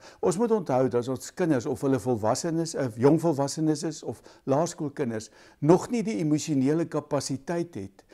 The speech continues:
om hierdie onsekerheid wat op ons gegooi is,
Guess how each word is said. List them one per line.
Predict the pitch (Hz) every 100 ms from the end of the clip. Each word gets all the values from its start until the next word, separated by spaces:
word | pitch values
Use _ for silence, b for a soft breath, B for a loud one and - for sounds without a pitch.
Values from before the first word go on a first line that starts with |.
| b
om | b 135
hierdie | 139 156 180
onsekerheid | 135 - 233 214 185 139 131
wat | 123 131
op | 120
ons | 127 -
gegooi | 123 - 123 110
is, | 92 -